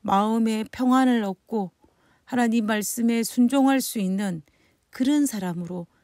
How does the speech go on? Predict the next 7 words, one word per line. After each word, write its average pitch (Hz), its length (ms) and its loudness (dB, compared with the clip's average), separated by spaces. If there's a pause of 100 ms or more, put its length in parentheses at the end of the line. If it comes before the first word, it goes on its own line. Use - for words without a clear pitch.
(100)
살아야 233 400 -6
할 160 100 -6
것입니다. 185 720 -12 (1000)
하늘에 196 280 -4
계신 202 240 -4
저희들의 196 380 -4
아버지, 226 580 -2